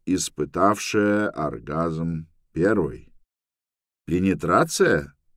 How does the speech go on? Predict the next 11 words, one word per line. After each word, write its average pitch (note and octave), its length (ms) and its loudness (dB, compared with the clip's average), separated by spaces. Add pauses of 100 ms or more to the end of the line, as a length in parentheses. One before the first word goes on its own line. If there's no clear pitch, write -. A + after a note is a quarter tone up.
(120)
спросила D#2+ 680 0
Клара, D#2+ 440 0
хмуро D#2+ 420 0
глядя D2+ 400 0
на D2+ 140 -4
Герду. C2+ 500 -6 (1120)
"Несомненно", F#2+ 1120 0
кивнул A#2+ 440 4
барон. D#2+ 480 -2 (760)
"Принесите F#2 960 2
жезлы". G#2 680 4